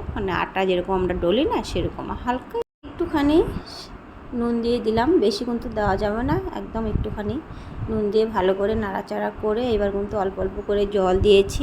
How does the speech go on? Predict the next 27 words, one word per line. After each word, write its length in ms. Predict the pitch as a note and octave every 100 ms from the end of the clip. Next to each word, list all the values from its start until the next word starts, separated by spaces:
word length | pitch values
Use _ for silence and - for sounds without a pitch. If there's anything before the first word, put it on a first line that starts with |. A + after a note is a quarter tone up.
| D#4
জল 260 | A3 F#3 F#3+
দিয়ে 160 | F#3+ G#3
নাড়াচাড়া 480 | G3+ F3+ F3+ F#3 F#3+
করে, 280 | - A#3 F4 A#4 - - - F#3
আর, 300 | G3 F#3 F#3 -
উম, 260 | - G3 G3
গ্যাসের, 540 | F#3 F3 - G#3 G3+ G3 G3
মানে, 200 | G3 F#3 -
ওভেনটা 540 | F#3 G#3 A3 A3 A3 A3 -
আঁচটা 360 | F#3+ - - G#3
একদমই 380 | G3 G#3 G#3+
কমানো 420 | G#3+ G3+ G3 G3+ G3+
থাকবে, 420 | G3+ F#3+ F#3+ C4 G4 -
আর 140 | G3 F#3
ঢেকে 260 | F#3 F#3+
দিব 220 | F#3+ G#3 G#3+ F4+ - - - -
এক 140 | G3 -
থেকে 180 | G3 A3+
দু 140 | G3+ F#3+
মিনিট 400 | F#3 E3+ E3 - - - - -
এর 120 | F#3
মতো। 340 | F3+ D#3+ - D3+ -
সুন্দর 420 | G3+ F#3 G3+ G#3+
করে 180 | G#3 G#3
সিদ্ধ 340 | A3+ G#3 F#3+ B3
হয়ে 240 | C4 G#3+
যাবে। 260 | F3+ F3